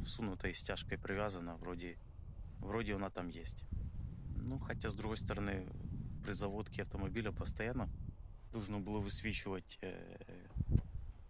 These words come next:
проблему з датчиком масла. То есть, і так і получилось, що, е, ошибка постійно висіла, уровень масла.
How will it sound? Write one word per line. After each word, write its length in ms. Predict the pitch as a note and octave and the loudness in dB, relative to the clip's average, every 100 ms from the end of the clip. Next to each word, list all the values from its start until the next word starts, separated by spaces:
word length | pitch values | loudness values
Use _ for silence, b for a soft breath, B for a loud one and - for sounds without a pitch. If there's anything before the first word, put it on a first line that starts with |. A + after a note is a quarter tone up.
| - - - - | -16 -14 -12 -4
проблему 520 | - F#2 F#2 F#2 F2 | 0 0 0 0 0
з 380 | D#2+ - - - | -4 -6 -6 -6
датчиком 520 | F#2+ F2+ - - - | -2 -2 0 -2 -4
масла. 480 | F2 F2+ E2+ - - - - - - - - - - - | -4 -2 -4 -6 -10 -12 -12 -12 -12 -14 -14 -12 -12 -8
То 80 | G#2+ | -6
есть, 160 | F#2+ | -4
і 20 | - | -2
так 200 | A#2+ - | -2 -4
і 40 | |
получилось, 500 | - G#2+ - G2 F#2 | -4 -2 -2 -2 -2
що, 180 | - G2 | -4 -6
е, 40 | F2+ - - - - - - - - G#2 G#2+ G#2+ G#2 | -8 -14 -16 -16 -10 -10 -10 -12 -12 -12 -12 -10 -4
ошибка 420 | G#2 - - - | -2 0 -2 -2
постійно 520 | - G#2 - G#2 G#2 | -2 -2 0 0 2
висіла, 420 | - - - G2 F2+ - - - - - - - - - - - | 0 -2 -4 -4 -6 -10 -10 -8 -10 -12 -14 -14 -14 -16 -12 -4
уровень 360 | G2 F#2 F#2 F#2 | 0 2 2 0
масла. 360 | F2 - - | 0 -2 -4